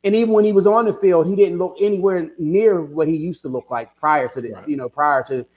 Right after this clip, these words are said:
Speaker 1: him starting to have these in-, these injury concerns. Trey Turner and also is gonna be a free agent, not, I think, at the end of next year. This, this
Speaker 2: Right.
Speaker 1: current year, he's gonna be a free agent,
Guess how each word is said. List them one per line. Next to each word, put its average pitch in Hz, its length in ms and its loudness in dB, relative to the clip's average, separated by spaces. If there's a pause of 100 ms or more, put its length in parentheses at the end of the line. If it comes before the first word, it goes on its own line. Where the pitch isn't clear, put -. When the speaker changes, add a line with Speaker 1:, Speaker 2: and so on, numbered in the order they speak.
(180)
Speaker 1:
him 165 140 2
starting 147 340 2
to 139 40 -4
have 143 180 2
these 127 180 -6
in-, 156 180 -6
these 135 220 -10
injury 156 300 -2
concerns. 107 560 -12 (1300)
Trey 220 300 4
Turner 240 440 4
and 185 200 2 (180)
also 190 540 4
is 147 180 -6
gonna 165 180 0
be 165 140 0
a 156 60 0
free 180 200 -2
agent, 160 380 -2
not, 180 240 0 (160)
I 160 80 -4
think, 233 260 -4
at 160 160 -2
the 156 100 -10
end 165 160 -2
of 131 100 -4
next 180 360 -4
year. 107 200 -8
This, 170 240 -2
this 180 260 0
Speaker 2:
Right. - 140 -16
Speaker 1:
current 170 340 4
year, 123 420 0
he's 190 180 -2
gonna 160 200 2
be 143 140 0
a 135 40 0
free 131 220 -6
agent, 117 320 -4